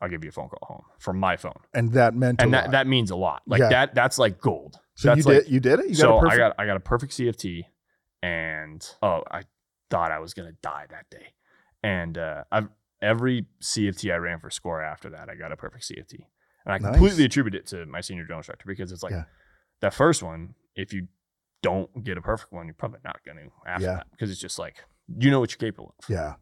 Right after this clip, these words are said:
Speaker 1: That
Speaker 2: yeah.
Speaker 1: was where my brain was like,
Speaker 2: Yeah.
Speaker 1: "Okay, now I know I'm capable
Speaker 2: How,
Speaker 1: of
Speaker 2: how
Speaker 1: getting a
Speaker 2: long
Speaker 1: hun-"
Speaker 2: into boot camp were you when you did that, when you got to call home?
Speaker 1: You're f-, uh, the first one was, like, I don't know, two months in.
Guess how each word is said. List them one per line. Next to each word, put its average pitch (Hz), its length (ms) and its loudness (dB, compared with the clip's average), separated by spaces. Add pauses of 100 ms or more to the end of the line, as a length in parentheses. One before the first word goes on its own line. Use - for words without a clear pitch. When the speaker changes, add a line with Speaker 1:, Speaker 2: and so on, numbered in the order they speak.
(160)
Speaker 1:
That 107 160 2
Speaker 2:
yeah. 113 40 -2
Speaker 1:
was 123 120 -2
where 113 100 -2
my 95 160 -2
brain 80 220 -12
was 82 120 -12
like, 80 120 -12
Speaker 2:
Yeah. 92 140 -4
Speaker 1:
"Okay, 85 120 -6
now 95 200 -6
I - 20 -4
know 87 140 -6
I'm 80 100 -12
capable - 180 -12
Speaker 2:
How, 147 200 2
Speaker 1:
of 117 60 -6
Speaker 2:
how 139 120 0
Speaker 1:
getting 156 120 4
a - 20 4
Speaker 2:
long 151 120 4
Speaker 1:
hun-" 131 100 2
Speaker 2:
into 127 140 0
boot 135 180 0
camp 95 240 -10
were 101 120 -6
you 101 160 -8
when 101 120 -8
you 98 80 -8
did 95 180 -8
that, 85 140 -8
when 95 120 -12
you 95 60 -10
got 92 140 -8
to - 60 -12
call 98 160 -6
home? 87 220 -10 (200)
Speaker 1:
You're 110 120 -6
f-, - 200 -14
uh, 117 320 8 (1160)
the - 80 -16
first 104 340 -8
one 98 300 -6
was, 80 160 -18
like, - 240 -18 (1800)
I - 60 -20 (180)
don't 131 100 -20
know, 98 200 -20 (320)
two - 100 -8
months 95 240 -6
in. 120 200 -10